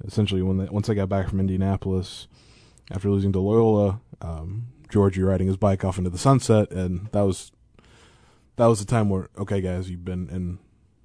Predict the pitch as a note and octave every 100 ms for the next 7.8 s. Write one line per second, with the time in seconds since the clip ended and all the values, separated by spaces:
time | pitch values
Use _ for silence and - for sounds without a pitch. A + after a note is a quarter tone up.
0 | _ A2 A#2+ A2+ C3 A#2+ A2+ A#2+ A#2+ G2+
1 | - - G2+ A#2 A2+ - F#2+ F2 F2 F2+
2 | - F#2 F#2 F#2 F#2 F#2+ F2+ - - -
3 | _ _ _ _ _ _ _ _ _ _
4 | _ _ _ _ _ - F#2+ F2+ F2 F#2+
5 | F#2+ E2+ F2 E2+ D#2+ - D#2 C#2+ D2 C2+
6 | - _ - - _ _ - _ _ G#2+
7 | - D#3+ E3+ D#3+ C#3+ C#3 - -